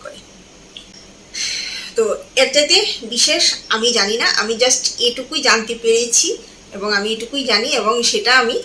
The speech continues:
সব-, সমস্তটাই আমার ব্যক্তিগত অভিজ্ঞতা থেকে বলছি, এখানে বিজ্ঞানসম্মত কোনো ব্যাপারই নেই। আমি এটা সম্বন্ধে বিশেষ জানতামও না, আমি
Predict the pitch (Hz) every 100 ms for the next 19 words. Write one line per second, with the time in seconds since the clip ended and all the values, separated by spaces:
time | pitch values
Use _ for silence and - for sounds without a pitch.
0 | - 208 202 208 208 - 226 214 220 -
1 | 240 269 320 214 233 262 208 220 220 226
2 | 277 - - - - 208 208 220 226 226
3 | 254 226 226 226 262 247 247 214 208 214
4 | 226 208 - 233 233 240 214 208 220 226
5 | 220 381 - - - - 208 247 262 262
6 | 262 262 254 254 285 226 196 196 226 247
7 | 311 339 247